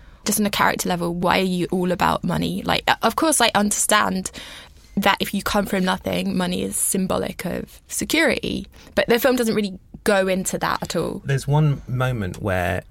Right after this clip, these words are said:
Speaker 2: there's a framing device as well, where Constance Wu's character, Dorothy, is being interviewed by the New York Magazine journalist. And the journalist, played by Julia Stiles, is kind of questioning her about this line of, like, "Why did you do it?"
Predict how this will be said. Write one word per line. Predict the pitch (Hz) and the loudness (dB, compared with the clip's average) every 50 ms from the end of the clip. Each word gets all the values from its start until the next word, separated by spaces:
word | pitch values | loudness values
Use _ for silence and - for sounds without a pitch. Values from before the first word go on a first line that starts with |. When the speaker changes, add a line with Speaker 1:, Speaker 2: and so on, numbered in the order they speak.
| - - | -16 -6
Speaker 2:
there's | - 120 101 - | -6 -4 -2 -2
a | |
framing | 98 - - 117 123 120 110 104 101 | -4 0 0 2 2 2 2 2 0
device | 98 92 95 90 87 90 90 - | 0 0 0 2 0 0 0 -2
as | 92 95 | -2 0
well, | 104 98 98 | 0 2 2
where | 92 90 87 | 2 2 0
Constance | - - - 104 95 - - 101 92 - - | 0 -2 -2 0 0 0 -2 -2 -4 -4 -4
Wu's | 95 92 92 98 98 95 90 - - - - - - - | -2 0 0 2 2 2 0 -2 -4 -6 -12 -10 -10 -8
character, | - - 90 90 - - - - 90 90 87 87 - - | -4 -2 -2 -2 -2 -6 -6 -6 -4 -2 -4 -4 -6 0
Dorothy, | - 95 95 98 95 - - 92 90 92 98 - | 2 2 4 4 2 0 -2 -2 -2 -2 -2 -2
is | 98 95 | -4 -4
being | - - 92 92 90 - | 0 0 0 0 2 0
interviewed | 95 104 98 - 87 87 87 85 87 85 85 82 | 0 0 0 0 -2 -2 -2 -2 -2 -2 -2 -2
by | 82 90 92 92 90 90 90 - - - | 0 2 2 2 2 0 -2 -6 -4 -4
the | 90 | 0
New | 92 90 90 | 0 2 2
York | 92 90 - - | 2 0 0 -2
Magazine | 90 87 87 95 87 90 85 85 82 85 95 | -2 -2 -2 -2 -2 0 -2 -2 -2 -4 0
journalist. | - 113 123 120 98 - - - - - - - - - - - - - - - - - - - | 2 2 4 4 2 0 -2 -4 -6 -10 -14 -16 -16 -18 -16 -16 -16 -16 -18 -18 -20 -20 -10 -4
And | - 87 87 87 87 85 87 85 85 85 - - - - - - - - - - - - - - - - - - - | -2 0 2 2 2 2 2 0 -2 -2 -4 -8 -12 -14 -16 -16 -16 -16 -16 -16 -16 -16 -18 -16 -16 -18 -16 -10 -4
the | - 98 | -4 -2
journalist, | 92 110 107 110 107 101 95 92 - - | 2 2 2 4 4 2 2 0 -2 -4
played | - 98 92 | -4 -2 0
by | 95 92 | 0 0
Julia | 90 - 95 92 92 | 0 0 0 0 0
Stiles, | - - - - 101 101 95 92 90 85 | -2 -2 -2 0 2 4 4 2 2 0
is | 82 - | -4 -4
kind | - - 98 90 | -2 -2 -4 -4
of | - | -4
questioning | - - 104 101 - - 101 98 90 | 0 0 0 0 0 0 0 0 2
her | 90 90 87 | 2 0 0
about | 85 - 90 90 - | 0 0 0 0 0
this | 101 90 - - | -2 -4 -4 -2
line | 92 90 90 95 90 | -2 0 0 0 0
of, | 87 90 - - | -2 -4 -2 -2
like, | 85 87 95 | -2 -2 0
"Why | - 92 87 87 | -2 -2 -2 -2
did | - - - - | -4 -6 -8 -6
you | - | -4
do | - 98 101 | -2 -2 0
it?" | - 50 - | -2 -2 -4